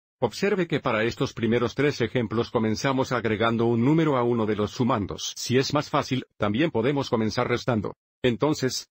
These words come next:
para el número cuatro, tenemos treinta y dos más cincuenta y nueve. La suma sería más fácil de determinar mentalmente si treinta y dos fuera treinta.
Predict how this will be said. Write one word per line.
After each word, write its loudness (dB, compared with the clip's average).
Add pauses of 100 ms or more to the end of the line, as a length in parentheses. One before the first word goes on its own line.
para 0
el 2
número 4
cuatro, 2 (140)
tenemos 2
treinta 0
y 2
dos 0
más 0
cincuenta 0
y 0
nueve. -2 (300)
La 0
suma 0
sería 0
más -2
fácil 0
de 2
determinar 2
mentalmente 0
si -2
treinta 0
y 0
dos 0
fuera 0
treinta. -2